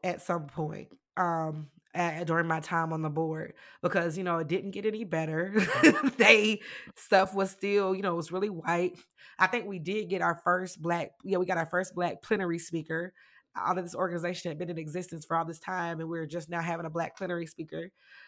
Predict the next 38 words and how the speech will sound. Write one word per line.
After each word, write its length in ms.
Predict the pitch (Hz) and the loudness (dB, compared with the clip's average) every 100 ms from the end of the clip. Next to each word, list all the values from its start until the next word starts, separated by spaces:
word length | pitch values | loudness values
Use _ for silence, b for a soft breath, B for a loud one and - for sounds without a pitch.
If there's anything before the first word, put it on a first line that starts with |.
| B _ | B _
Um, 420 | 220 220 214 214 b b b 226 | 4 4 2 -2 b b b -4
and 140 | 220 | -2
so 540 | 220 214 208 202 202 - _ _ - | 2 2 2 0 -4 -10 _ _ 0
while 160 | 196 202 | 4 6
I 100 | 190 208 | 6 4
felt 200 | 233 156 | 2 6
like, 260 | 202 165 - 180 | 6 4 -4 -8
you 100 | 196 | -2
know, 120 | 185 | 0
there 120 | 196 | 2
was 160 | 190 165 | 0 0
a, 180 | 160 160 | -2 -4
a, 180 | 165 156 147 _ _ - - 175 | -4 -4 -6 _ _ -20 -8 -6
a 80 | |
bit 280 | 170 - 330 | -4 -4 -4
of 140 | 320 262 | 0 0
a, 200 | 262 285 | -2 -2
maybe 280 | 339 339 | -2 0
a 60 | 277 | 0
little 300 | 196 220 240 | 2 2 2
bit 180 | 202 233 | 0 -2
of 120 | 220 | -2
a 60 | 214 | -2
needle 340 | 220 233 233 | -2 0 0
move, 480 | 226 233 226 226 220 b b | 0 -4 -4 -6 -10 b b
it 80 | - | 0
was 140 | 214 | 2
like, 220 | 170 151 156 | 0 -4 0
"Dang, 520 | 170 165 151 151 151 _ _ _ _ _ | 2 2 -2 -6 -10 _ _ _ _ _
I 140 | 185 220 | 6 6
didn't 180 | 175 | 4
realize 320 | 180 185 170 160 | 0 0 0 -2
to 100 | 180 | -4
the 100 | 160 | -4
end 320 | 180 180 160 | -4 -4 -4
how 240 | 147 175 175 | -2 0 0
much 300 | 170 151 147 | -2 -6 -8
more 560 | 156 165 165 160 151 | -6 -4 -6 -6 -8